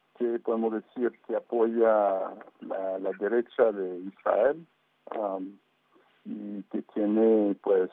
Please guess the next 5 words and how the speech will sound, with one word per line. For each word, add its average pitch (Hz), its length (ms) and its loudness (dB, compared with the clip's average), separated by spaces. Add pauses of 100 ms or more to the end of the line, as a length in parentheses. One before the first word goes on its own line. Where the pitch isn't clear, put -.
mucha 101 300 -4
influencia 107 720 0
dentro 95 680 -4 (640)
del 95 480 0
Congreso. 143 720 2